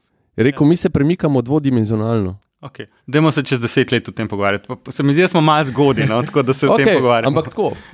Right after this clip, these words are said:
Speaker 2: Ja.
Speaker 1: veš, zakaj pa ne? Mislim, je rekel,
Speaker 2: Od njega
Speaker 1: a,
Speaker 2: bi
Speaker 1: avto-
Speaker 2: tak odgovor absolutno pričakoval, ne, glede na to, da je v tem biznisu. Ampak, eh, drugače, ne, je res, pač razvoj je na, na teh tako imenovanih letečih avtih, sam, eh, pač to so, eh,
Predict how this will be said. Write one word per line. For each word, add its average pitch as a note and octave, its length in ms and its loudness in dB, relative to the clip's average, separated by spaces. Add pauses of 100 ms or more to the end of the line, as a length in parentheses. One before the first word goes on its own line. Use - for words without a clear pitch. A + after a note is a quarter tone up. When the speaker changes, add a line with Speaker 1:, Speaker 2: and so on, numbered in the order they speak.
(120)
Speaker 2:
Ja. C3 160 -2
Speaker 1:
veš, C#3+ 240 0
zakaj C3+ 280 -2
pa F#3 140 0
ne? E3+ 140 2
Mislim, C3 280 -2
je C#3 100 2
rekel, E3 280 0 (200)
Speaker 2:
Od A2+ 120 -6
njega C3 180 2
Speaker 1:
a, D3+ 40 0
Speaker 2:
bi C#3+ 80 0
Speaker 1:
avto- C#3+ 80 4
Speaker 2:
tak D#3+ 160 2
odgovor D3 360 4
absolutno E3 500 2
pričakoval, B2+ 640 0
ne, B2 180 -2
glede A#2+ 260 -2
na B2+ 100 2
to, B2+ 140 -2
da B2 80 2
je A#2+ 80 4
v A#2+ 60 -2
tem A#2+ 200 -2
biznisu. A2+ 380 -4
Ampak, A2+ 300 -2
eh, - 60 -14 (540)
drugače, B2 760 -2
ne, B2+ 320 -2
je A2 180 0
res, D3 160 0
pač - 220 -6
razvoj B2+ 420 0
je C3 400 2
na, A#2 240 -2
na A2+ 140 -4
teh C3 260 -2
tako - 260 -6
imenovanih A#2+ 360 0
letečih A#2 380 -6
avtih, A#2+ 280 -4
sam, B2 220 -8
eh, G#2+ 360 -6
pač - 220 -10
to - 100 -8
so, G#2 200 -4 (340)
eh, G#2 920 -8